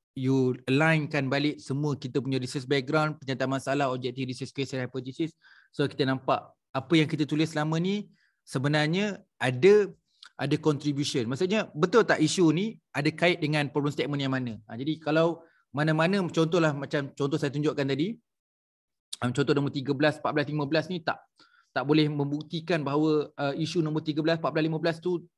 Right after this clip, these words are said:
berkait dengan mana-mana pernyataan masalah. Asalnya ada pernyataan masalah nombor empat, tapi, uh, pernyataan masalah nombor empat tu tak boleh nak kaitkan dengan tiga belas, empat belas, lima belas, maka kita kena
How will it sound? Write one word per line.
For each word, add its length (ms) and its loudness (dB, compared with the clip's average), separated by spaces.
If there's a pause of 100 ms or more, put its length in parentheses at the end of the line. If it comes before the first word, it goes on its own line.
(100)
berkait 480 2
dengan 240 -2
mana-mana 400 0
pernyataan 320 -4
masalah. 380 -2 (1000)
Asalnya 480 4
ada 320 4 (440)
pernyataan 320 0
masalah 240 4
nombor 240 0
empat, 200 2
tapi, 160 -2
uh, 600 0 (360)
pernyataan 280 0
masalah 280 0
nombor 160 -2
empat 160 2
tu 80 2
tak 160 -2
boleh 160 4
nak 160 -6
kaitkan 320 0
dengan 160 -6
tiga 280 -4
belas, 280 -4
empat 160 -6
belas, 160 -2
lima 120 -6
belas, 220 -6 (440)
maka 240 -2
kita 160 -2
kena 180 -2